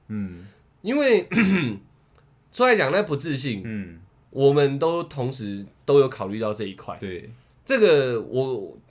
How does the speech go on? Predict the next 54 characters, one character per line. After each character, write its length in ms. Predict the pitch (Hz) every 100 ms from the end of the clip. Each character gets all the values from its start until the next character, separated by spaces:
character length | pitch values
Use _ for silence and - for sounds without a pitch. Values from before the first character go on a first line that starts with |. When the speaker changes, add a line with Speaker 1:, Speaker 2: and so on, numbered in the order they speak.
| _
Speaker 2:
稍 260 | - 214
微 460 | 208 143 131 131 127 123
讲 280 | 127 101 107
一 20 |
下 260 | 143 143
这 220 | 120 123 107
个 120 | 104
论 180 | 143 120
点 180 | 101 98
给 140 | 101
你 60 | 98
听， 180 | -
Speaker 1:
嗯。 60 | 98
Speaker 2:
但 220 | 170 151
我 120 | 117 107
先 240 | 143 143
讲 200 | 127 104
在 100 | 107
前 180 | 107 101
面， 240 | 98 95
我 160 | 98 107
认 140 | 131
为 100 | 107
不 160 | 95 98
是 160 | -
这 80 | 95
样。 80 | 92
Speaker 1:
嗯。 340 | 101 95 85 82
Speaker 2:
OK， 360 | - 117 110 - _
那 120 | 151 151
不 100 | 143
自 160 | 156
信 160 | 151 143
那 140 | 139
个 40 | 120
你 140 | 104
先 200 | 104 117
讲， 200 | 110 101
你 80 | 101
觉 160 | 107
得 120 | 107 98 -
怎 160 | - 104
样 160 | 123
的 80 | 120
一 60 | 110
个 80 | 113
不 140 | 107
自 100 | 117
信 180 | 117 107
状 160 | 107
况 160 | 104 101
会 80 | 98
这 80 | 69
样？ 140 | -